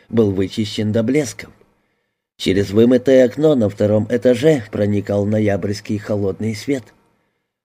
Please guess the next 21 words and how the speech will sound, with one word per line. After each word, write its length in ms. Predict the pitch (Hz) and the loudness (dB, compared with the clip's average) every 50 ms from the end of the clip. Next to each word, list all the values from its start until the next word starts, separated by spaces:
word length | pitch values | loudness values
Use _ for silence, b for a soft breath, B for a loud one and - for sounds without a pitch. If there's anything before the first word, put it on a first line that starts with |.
| _ _ _ _ _ _ | _ _ _ _ _ _
Карелло 400 | - 82 98 98 98 117 123 123 | -2 0 2 2 4 4 4 4
поднимался 720 | 110 123 131 120 123 131 131 135 131 123 110 - 139 131 | 4 4 2 2 2 2 2 2 2 0 0 0 0 2
молча, 480 | 135 151 151 143 120 - - 101 87 80 - - _ | 2 2 0 0 -2 -6 -8 -10 -10 -10 -14 -16 _
а 160 | - 104 104 | -6 -4 -2
Мэйр 300 | 104 107 107 110 113 104 | 0 2 4 2 2 2
пыхтел, 500 | 107 - 123 120 - - 151 156 139 127 104 - - - | 2 -2 -2 -2 -2 0 0 0 0 0 -4 -8 -8 -8
жалуясь 560 | 101 87 104 101 95 95 101 98 98 - - | -6 -4 -4 -4 -2 -2 -2 -4 -4 -6 -8
на 100 | 110 107 | -8 -6
похмелье. 600 | 104 113 110 107 123 143 147 135 120 117 101 101 - _ _ _ _ _ _ _ _ _ _ _ _ _ _ _ _ _ | -6 -6 -8 -4 -4 -4 -4 -2 -4 -6 -6 -8 -14 _ _ _ _ _ _ _ _ _ _ _ _ _ _ _ _ _
Вот 420 | - 98 98 101 107 113 110 - - - - | -2 0 2 2 2 2 0 -2 -8 -4 -2
и 100 | 123 113 | -2 0
третий 480 | - 110 104 95 98 - 104 104 110 | 0 0 0 -2 -2 -2 -2 0 0
этаж. 400 | 110 107 131 131 123 104 - - - _ _ _ _ _ _ _ _ B B B B | 0 0 -2 -2 -2 -4 -6 -14 -18 _ _ _ _ _ _ _ _ B B B B
Всего 400 | - - - 104 98 98 110 113 | -16 -4 -2 0 2 2 2 2
две 220 | 110 117 127 127 | 6 6 6 6
двери 340 | 117 123 147 165 156 127 110 | 6 4 4 6 6 6 4
на 140 | 95 101 98 | 2 0 -4
площадке, 720 | - 107 110 110 107 - - 117 110 107 - - 101 85 - - _ | -2 -2 -2 -2 -2 -2 -2 -2 -2 -2 -6 -8 -10 -10 -10 -14 _
одна 320 | - - 117 98 107 98 98 | -2 0 0 0 0 -2 -2
напротив 520 | 98 101 101 104 101 101 101 113 110 101 | -2 -4 -4 -4 -4 -4 -4 -6 -6 -6
другой. 480 | 104 113 117 123 110 143 147 139 110 | -4 -4 -4 -2 -2 -2 -4 -4 -6